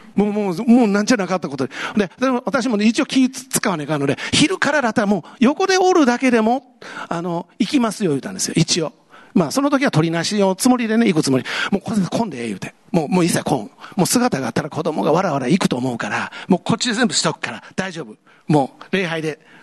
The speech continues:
一日おってください」言うて。で、もうそれ以降、あの、うちの校長は、誰がなっても、はい、呼ばれることはありません。ハレルヤです。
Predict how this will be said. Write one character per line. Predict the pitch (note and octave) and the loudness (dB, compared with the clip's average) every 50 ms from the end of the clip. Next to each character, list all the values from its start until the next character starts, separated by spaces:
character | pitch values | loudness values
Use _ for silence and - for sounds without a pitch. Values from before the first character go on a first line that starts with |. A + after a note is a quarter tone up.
| - - - - - | -20 -20 -18 -8 -4
一 | - - - | -2 0 0
日 | G3 - F#3 | 0 0 0
お | E3+ | -2
っ | F3 | 0
て | - | 0
く | F#3 F3 | 0 0
だ | E3 - | -2 -2
さ | - - | -4 -8
い」 | - - | -12 -16
言 | - | -20
う | - | -20
て。 | - - - - _ - - - - - - - - - - - - - - - - - - - - - | -20 -20 -20 -20 _ -20 -20 -20 -20 -20 -20 -20 -20 -20 -20 -20 -20 -20 -20 -20 -20 -20 -20 -18 -6 -2
で、 | - D#4+ F#4+ F#4+ - _ _ _ _ _ _ _ _ _ _ - - _ _ _ _ _ | -2 -2 -2 -4 -8 _ _ _ _ _ _ _ _ _ _ -20 -20 _ _ _ _ _
も | - F#3+ F3 | 0 0 0
う | C3+ | 2
そ | - F3+ E3 | 0 -2 0
れ | E3 D#3 | 0 -2
以 | D3 | -4
降、 | - - A2+ A2 C#3 C#3 A2+ - - _ _ _ _ _ _ _ _ _ _ _ _ _ _ _ - | -4 -4 -2 0 0 0 -2 -4 -10 _ _ _ _ _ _ _ _ _ _ _ _ _ _ _ -6
あ | - C3 | -6 -4
の、 | A#2+ A#2 A2+ A2 - - _ _ _ _ _ | -2 -2 -4 -4 -6 -10 _ _ _ _ _
う | - D3+ | -4 -2
ち | - - B2 | -2 -2 -2
の | A#2+ A#2 A2+ - _ - _ _ - _ _ _ _ _ | 0 -2 -2 -4 _ -18 _ _ -20 _ _ _ _ _
校 | - - C3+ | -4 -4 -4
長 | - - A2+ G#2 | -2 -4 -2 0
は、 | A#2 B2+ C3 C3 - _ _ _ - _ _ _ _ - | 0 0 -2 -4 -8 _ _ _ -20 _ _ _ _ -4
誰 | - B2+ C#3 C#3+ | -2 -2 0 0
が | C#3 C#3+ | 0 0
な | C#3 C3+ | 0 -2
っ | |
て | - - E3 | 0 0 0
も、 | C#3 A#2 G2+ - - _ _ _ _ _ _ - - - - - _ - - | 0 0 -4 -6 -8 _ _ _ _ _ _ -20 -20 -20 -20 -20 _ -8 -6
は | - C3+ | -4 -4
い、 | A2+ - - | -4 -4 -2
呼 | B2 C#3+ | 0 0
ば | C#3+ C#3 | 0 0
れ | B2+ | -2
る | B2+ | -6
こ | C#3 D3+ | -4 -2
と | D3+ | -2
は | D3 | -2
あ | C#3+ | -2
り | C3+ | -2
ま | - | -4
せ | - - C#3+ | -4 -4 -4
ん。 | C3+ - _ _ - _ _ - - | -6 -8 _ _ -20 _ _ -14 -6
ハ | - E3+ | -4 -4
レ | F3+ F#3+ | -2 -2
ル | F#3 E3+ | -4 -6
ヤ | C3+ - | -8 -10
で | G#2+ - | -10 -10
す。 | - - - - | -8 -8 -10 -10